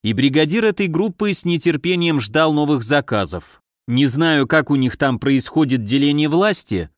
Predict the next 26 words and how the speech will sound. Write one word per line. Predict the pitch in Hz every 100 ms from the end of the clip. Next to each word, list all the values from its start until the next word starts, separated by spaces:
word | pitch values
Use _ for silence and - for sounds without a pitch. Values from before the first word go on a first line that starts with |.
| _ _ _ -
но, | 151 247
судя | - 240 220
по | 202
его | 208 185 190
виду | 175 202 180
и | 175
виду | 165 160
его | 170 160
подчинённых, | 156 156 - - 151 156 175 180 - - _ _ _
эти | 104 123 160
демоны | 143 160 196 196 190
стали | - 180 185
жить | 165 175 160
куда | - 170 180
богаче, | 180 170 170 160 143
чем | - 147
раньше, | 135 120 95 - 87 _ _ _ _ -
и | 101
были | 135 170
только | 165 175 170 185
рады | 190 196 170
такому | 156 151 160 151
щедрому | 139 160 147 147 143
работодателю, | 135 127 131 131 143 139 143 135
как | 147 139 107
я. | 90 80